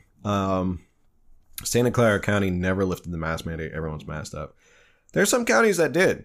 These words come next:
Like San Diego County, there has been no masks for a long time. So that's why it's weird to go backwards. Um, yeah, the generators are a way to back yourself up from the electrical grid, which in California will eventually fail.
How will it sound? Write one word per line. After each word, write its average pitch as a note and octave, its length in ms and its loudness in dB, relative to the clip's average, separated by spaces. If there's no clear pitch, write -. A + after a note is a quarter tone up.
Like G2 180 -4
San C3+ 200 2
Diego D#3 240 4
County, D3 520 2
there B2 220 4
has B2 100 0
been B2+ 180 2
no B2 160 4
masks A#2+ 460 4
for A2+ 680 2
a G2 60 -2
long A2+ 320 4
time. A2+ 400 2
So - 140 -6
that's F#2+ 200 0
why B2+ 120 4
it's G#2 100 0
weird F#2+ 240 0
to G2 60 -2
go F2 180 -2
backwards. F2 720 -2
Um, F#2 800 -2
yeah, F#2 300 -2
the F#2 140 -4
generators D3 360 4
are B2+ 120 4
a C3+ 60 4
way C3 120 6
to G#2+ 60 2
back G#2+ 260 4
yourself G#2 320 0
up G#2+ 120 0
from F2 180 -8
the F#2+ 80 0
electrical G2 400 0
grid, F2 240 0
which G2+ 200 0
in A#2+ 80 0
California C3+ 540 2
will A2+ 260 2
eventually A#2+ 460 0
fail. F2+ 400 0